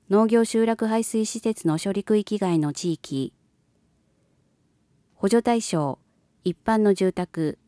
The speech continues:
その他交付要件あり。中、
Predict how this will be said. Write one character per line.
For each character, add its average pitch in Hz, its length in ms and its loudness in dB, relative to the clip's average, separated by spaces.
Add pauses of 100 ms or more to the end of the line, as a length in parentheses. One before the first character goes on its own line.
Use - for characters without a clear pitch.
(600)
そ 214 80 0
の 226 140 2
他 160 260 0
交 220 160 2
付 233 140 0
要 233 180 2
件 151 300 -2
あ 156 60 -2
り。 135 260 -6 (1120)
中、 175 280 0